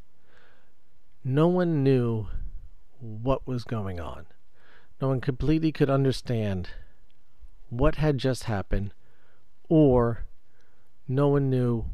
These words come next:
what could possibly be happening next. History has taught us the events ended at that point,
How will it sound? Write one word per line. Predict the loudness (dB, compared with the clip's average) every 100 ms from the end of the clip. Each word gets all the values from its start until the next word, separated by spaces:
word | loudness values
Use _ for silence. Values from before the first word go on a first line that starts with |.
| -4
what | 2 4 4 0 2
could | 6 6 8
possibly | 8 8 -2 -2 0
be | 0
happening | 0 -2 -2 -4 -4 -2
next. | -2 -4 -10 -10 -10 -10 -12 -10 -12 -12 -12 -12 -4
History | 2 2 6 4
has | 6
taught | 2 2
us | 0 -2 -8 -10 -10 -10 -10 -12 -4
the | 2
events | 4 4 2 0 -6 -4
ended | -2 0 -2 -6 -6
at | -6 -4
that | -6 10
point, | 10 10 4 -4